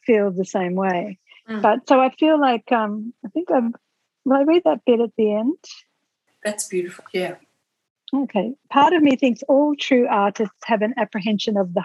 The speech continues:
Speaker 1: holy, whether they call it that or not. By holiness, I mean living with the sense that redemptive meaning shimmers somewhere beyond our reach, in a reality possible just outside our own.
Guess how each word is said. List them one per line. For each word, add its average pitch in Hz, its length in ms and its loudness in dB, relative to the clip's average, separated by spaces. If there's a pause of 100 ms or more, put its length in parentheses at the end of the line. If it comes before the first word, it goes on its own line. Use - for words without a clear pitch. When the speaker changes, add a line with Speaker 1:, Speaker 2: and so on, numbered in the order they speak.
(160)
Speaker 1:
holy, 208 460 0 (380)
whether 208 260 4
they 185 160 2
call 196 320 2
it 165 120 -2
that 165 260 -2
or 202 100 -4
not. 180 320 -2 (920)
By 262 160 4
holiness, 233 800 0 (160)
I 226 100 2
mean 226 340 0
living 262 240 4
with 269 160 0
the 247 80 -2
sense 214 460 -4
that 226 180 -4
redemptive 226 600 0
meaning 202 500 -2
shimmers 202 520 -2
somewhere 220 480 -2
beyond 190 400 0
our 180 180 -2
reach, 180 460 -4 (480)
in 214 100 0
a 208 80 4
reality 214 720 2 (240)
possible 196 420 -2
just 202 300 -2
outside 180 500 -2
our 175 180 -2
own. 170 380 -4